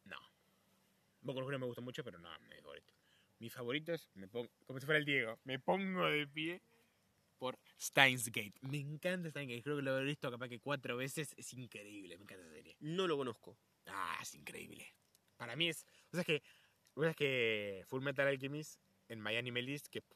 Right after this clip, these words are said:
Speaker 1: por lo menos es mi página de cabecera de, como para llevar la lista de anime y ver foro de anime y eso, eh, Full Metal Alchemist está número uno.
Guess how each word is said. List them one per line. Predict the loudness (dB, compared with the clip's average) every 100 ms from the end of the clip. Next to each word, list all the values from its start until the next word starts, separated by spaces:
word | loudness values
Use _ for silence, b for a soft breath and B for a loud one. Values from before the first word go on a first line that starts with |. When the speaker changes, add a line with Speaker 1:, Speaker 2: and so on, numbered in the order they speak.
| _
Speaker 1:
por | -8
lo | -6
menos | -8 -10 -12
es | -10
mi | -8
página | 0 0 0 -8 -6 -6
de | -6 -4
cabecera | -4 -4 -4 -2 -2
de, | -4 -8 -8 -8 -8 -10
como | -12 -10
para | -6 -6
llevar | -4 -2
la | -2
lista | -4 -2
de | -2
anime | -2 -2 -2
y | -4 -8 b b b -10
ver | -8 -4
foro | 0 0 2
de | 0
anime | -2 0
y | 0
eso, | 0 -4 _ _ _ _ _ _ _ _ _ _ -10
eh, | -8
Full | -4
Metal | 0 2
Alchemist | 0 -2 -6
está | -6
número | -2 0 0
uno. | 0 -6